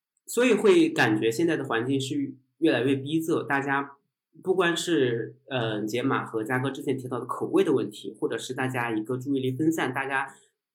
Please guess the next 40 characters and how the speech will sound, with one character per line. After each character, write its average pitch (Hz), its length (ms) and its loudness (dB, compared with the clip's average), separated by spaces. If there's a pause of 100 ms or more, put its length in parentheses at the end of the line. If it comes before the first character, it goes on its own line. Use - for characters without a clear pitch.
(400)
从 135 180 0
前 151 140 -2
作 156 120 4
为 147 80 4
一 - 20 0
个 143 80 2
凝 127 200 4
聚 127 120 -2
的 139 140 0
粉 110 120 -2
丝 139 140 -6
群 131 160 -2
体 127 80 -4
被 160 100 0
打 - 160 -2
散 165 240 0
了， 104 160 -2
去 131 420 -4
看 131 320 -2
不 127 80 -2
同 127 260 -6
的 127 180 -2
类 131 200 0
型、 110 300 -2
不 - 80 -16
同 110 160 -4
的 110 120 2
剧。 - 340 0 (220)
我 156 120 0
感 143 200 2
觉 117 340 0 (200)
对 185 120 4
于 151 160 4
国 110 240 -2
内 214 180 4
的 120 140 0
这 135 100 -2
个 123 120 -2
市 110 200 -8
场 101 300 -6